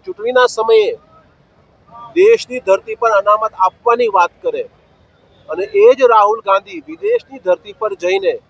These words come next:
અનામતને ખતમ કરવાની વાત કરે, આ દોગલું ચરિત્ર એમનું ઉજાગર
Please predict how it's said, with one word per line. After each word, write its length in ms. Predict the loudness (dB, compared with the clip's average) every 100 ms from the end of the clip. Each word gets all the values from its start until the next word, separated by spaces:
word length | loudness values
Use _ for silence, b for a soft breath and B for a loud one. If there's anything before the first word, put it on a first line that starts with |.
| _ _ _ -8 -2
અનામતને 580 | 2 2 0 -6 -4 -6 _ -10
ખતમ 280 | -2 0 0
કરવાની 460 | -2 0 0 -2 -2
વાત 180 | -2 -4 -12
કરે, 180 | -16 -16 _ _ _ _ -20 -20 -4 2
આ 180 | 4 4 2 -4 _ _ _ _ _
દોગલું 440 | -6 -4 -6 -10 -10 -6
ચરિત્ર 420 | -4 -4 -2 0 0 -4 _ _ _
એમનું 360 | -6 -4 -2 -4
ઉજાગર 400 | 0 0 2 0